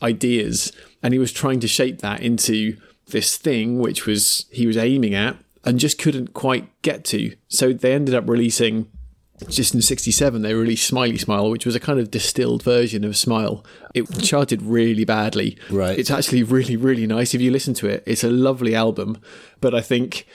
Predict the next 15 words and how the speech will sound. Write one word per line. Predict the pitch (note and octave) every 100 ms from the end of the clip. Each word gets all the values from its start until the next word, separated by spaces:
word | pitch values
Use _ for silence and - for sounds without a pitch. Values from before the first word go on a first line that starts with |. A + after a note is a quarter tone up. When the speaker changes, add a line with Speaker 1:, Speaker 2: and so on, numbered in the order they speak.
| - - - _ _
Speaker 1:
it | - A2+
wasn't | B2 A#2+ A#2
really | - A#2 A2+ A2
what | G#2 A#2 -
Brian | A2+ A2 A2
Wilson | A2+ A2+ A2
wanted | A2+ G#2+ -
to | A#2
achieve. | A2+ B2 D3 - - _ _ _ _ _ -
Smile | C3+ D3+ A#2+
ended | A#2+ A2+
up | A2+
getting | - G2+ G#2
released | A2 A2
in | G#2 G#2